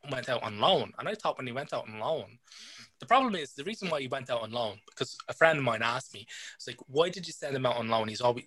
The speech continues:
'cause you've always been saying he's been this good. Well, not this, this good, but you've always been saying he's been a good seven out of ten player.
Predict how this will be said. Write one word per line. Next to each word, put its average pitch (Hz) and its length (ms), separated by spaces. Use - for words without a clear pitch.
'cause - 140
you've 120 100
always 156 280
been 123 140
saying 117 280
he's - 180
been 120 160
this 110 160
good. 120 360
Well, 107 220
not 107 260
this, 127 200
this - 260
good, 104 260
but 123 120
you've 135 120
always 156 260
been 120 100
saying 117 220
he's 113 140
been 117 180
a 110 60
good 120 240
seven 117 300
out 107 100
of 101 100
ten 101 220
player. 117 340